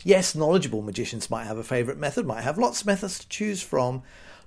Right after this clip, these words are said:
Lots of people don't. So don't ask for their favourite method, to, them to use that. Give them your method, and then you, they won't have to find one of their own.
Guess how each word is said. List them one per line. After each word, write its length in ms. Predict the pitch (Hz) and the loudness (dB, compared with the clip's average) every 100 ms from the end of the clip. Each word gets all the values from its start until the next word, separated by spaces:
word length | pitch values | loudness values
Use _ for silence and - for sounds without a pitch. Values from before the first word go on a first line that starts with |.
| - | -16
Lots 380 | 95 101 - - | -6 -6 -4 -2
of 120 | 120 | -2
people 400 | - 117 117 113 | -2 -4 -4 -6
don't. 600 | 107 139 135 127 120 - - | -2 4 4 4 0 -6 -6
So 140 | - | -6
don't 540 | 165 269 254 240 202 - | 0 4 6 6 2 0
ask 320 | 117 104 - | -2 -2 -4
for 80 | 117 | -4
their 200 | 110 113 | -4 -4
favourite 440 | - 127 127 135 | -2 -2 -2 -4
method, 540 | 165 151 - 180 175 - | -4 -6 0 0 -2 -8
to, 100 | 156 | -10
them 360 | 156 143 147 | -4 -2 -2
to 100 | 139 | -2
use 240 | 156 160 - | -2 -2 2
that. 300 | 180 196 - - - - | 2 0 -4 -20 -20 -6
Give 320 | 233 233 - | 0 0 0
them 200 | - 233 | 0 0
your 640 | 233 180 180 196 208 196 | 0 2 6 8 8 6
method, 480 | 123 113 101 117 123 - | 4 -2 2 2 2 0
and 140 | 127 | -2
then 120 | 135 127 | 0 0
you, 200 | 123 113 | -2 2
they 180 | 123 | 4
won't 220 | 120 110 113 | 4 4 2
have 140 | 104 | -2
to 80 | 110 | -4
find 280 | - 107 101 | -4 -4 -4
one 120 | 104 | -4
of 100 | 92 | -4
their 180 | 101 120 | 0 4
own. 320 | 135 101 | 4 2